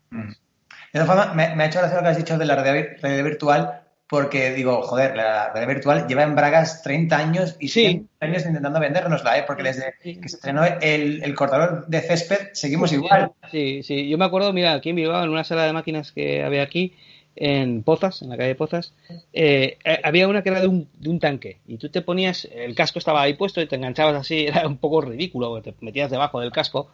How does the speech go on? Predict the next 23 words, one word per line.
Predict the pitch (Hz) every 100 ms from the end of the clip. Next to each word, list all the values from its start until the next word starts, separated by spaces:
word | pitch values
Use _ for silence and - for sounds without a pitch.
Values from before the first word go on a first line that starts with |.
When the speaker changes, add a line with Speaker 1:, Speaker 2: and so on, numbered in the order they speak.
| _ - - - -
Speaker 2:
y, | 165 151
y, | - 143 131 123 123
y | 135
era | 156
tan | - 143
simple | 120 165 214
como | 135 113
que | 104
simplemente | 131 156 165
girabas | - 113 131 170 143
la | 117
cámara | 113 165 151
dentro | 139 139 135
del | 131
tanque | 147 156 190
para | 123
ver | 120
dónde | 156 147
apuntabas. | 120 123 123 113 110 104 - _ _ -
Ah, | 110 110 110 98
era | 113 123
una | 131
chorrada. | 120 131 226 160